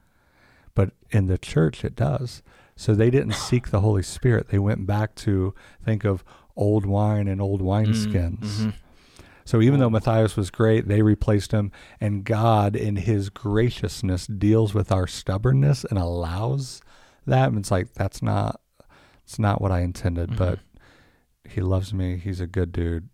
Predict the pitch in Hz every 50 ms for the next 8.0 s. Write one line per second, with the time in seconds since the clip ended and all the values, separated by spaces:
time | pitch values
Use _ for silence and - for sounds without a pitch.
0 | _ _ - 98 92 - - 87 87 85 - _ _ _ _ _ - 113 104 -
1 | - _ _ _ _ - - 113 98 98 95 90 87 - 104 98 92 87 85 95
2 | 95 92 95 95 95 95 - - - - - - - - - - - - - -
3 | _ _ _ _ _ _ _ _ _ _ _ _ _ - 107 101 101 101 101 101
4 | 98 95 90 98 95 - 95 92 92 95 92 90 87 92 95 92 87 - - -
5 | _ _ _ _ _ _ _ _ _ _ _ _ _ _ - - 104 101 101 92
6 | 90 90 90 87 - 101 90 85 82 95 85 82 - 104 98 95 95 - 95 92
7 | 87 82 92 98 87 80 80 - - - - - 120 101 90 - - - - -